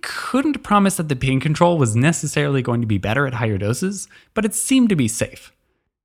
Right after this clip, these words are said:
In a spoonful, higher doses of intranasal fentanyl, as much as two to five micrograms per K G to a maximum of two hundred micrograms, were safe in this retrospective study.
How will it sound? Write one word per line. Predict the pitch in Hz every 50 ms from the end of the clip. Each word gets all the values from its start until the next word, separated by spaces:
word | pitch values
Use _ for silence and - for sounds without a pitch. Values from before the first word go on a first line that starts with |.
| -
In | 240 262
a |
spoonful, | 254 - 202 180 - 180 160 151
higher | - - 196 208 202
doses | 190 185 160 - - 165 143
of | 135 123
intranasal | - 185 190 - - 180 160 143 127 123 117 107
fentanyl, | - 127 120 123 117 113 123 143 151 185
as | - 156 156
much | 185 185 180 -
as | 180 -
two | - - - 208 208 202
to | 196 - 190
five | 165 - _ _ - 190 185 185 190 190 175
micrograms | 147 131 135 147 - 156 139 135 131 131 127 -
per | - 175 175
K | 175 175 180 180
G | 170 160 170 160 156 156
to | 151 - -
a | 127
maximum | 113 110 113 117 110 - 110 98 92 90
of | 90 95 -
two | - 147 139
hundred | 127 113 98 98 95
micrograms, | 110 139 151 - 156 156 156 151 151 151 - - - - - - - - 107
were | - 170 170 160
safe | - - - - 190 196 175 - -
in | - 131
this | 123 120 -
retrospective | - 113 107 - 113 - - 104 92 - - -
study. | - 117 117 - - - 147